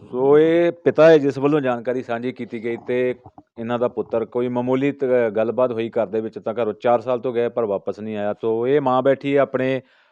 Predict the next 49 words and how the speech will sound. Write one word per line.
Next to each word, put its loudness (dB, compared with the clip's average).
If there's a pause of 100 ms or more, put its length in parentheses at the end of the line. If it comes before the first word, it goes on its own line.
(200)
ਅ, 2
ਪੁੱਤਰ 0
ਦੀ -2
ਤਸਵੀਰ -2
ਹੈ, 6
ਤੁਹਾਡੇ 0
ਨਾਲ -4
ਸਾਂਝੀ -2
ਕਰਾਂਗੇ 0
ਕਿ -6
ਇਹ 2
ਤਸਵੀਰ -2
ਹੈ 2
ਜਿਹੜਾ -2
ਕਿ -6 (520)
ਨੌਜਵਾਨ -2 (160)
ਘਰੋਂ -2
ਗਿਆ 2
ਤਾਂ -2
ਹੁਣ -8
ਤੱਕ -4
ਵਾਪਸ -2
ਨਹੀਂ -8
ਆਇਆ। -2
ਸੋ -4
ਇੱਕ -4
ਮਾਂ -2
ਦੀਆਂ -6
ਅੱਖਾਂ -6
ਵੀ -6
ਉਸ -6
ਆਪਣੇ -4
ਪੁੱਤਰ -8
ਨੂੰ -12 (520)
ਉਡੀਕ -6
ਰਹੀਆਂ -6
ਨੇ। -6
ਸੋ 0
ਉਸ -2
ਮਾਂ -2
ਨਾਲ 0
ਵੀ -4
ਗੱਲਬਾਤ -2
ਕਰਨ -2
ਦੀ -8
ਕੋਸ਼ਿਸ਼ -8
ਕਰਾਂਗੇ। -4 (440)
ਹਾਂਜੀ -6
ਮਾਤਾ, 0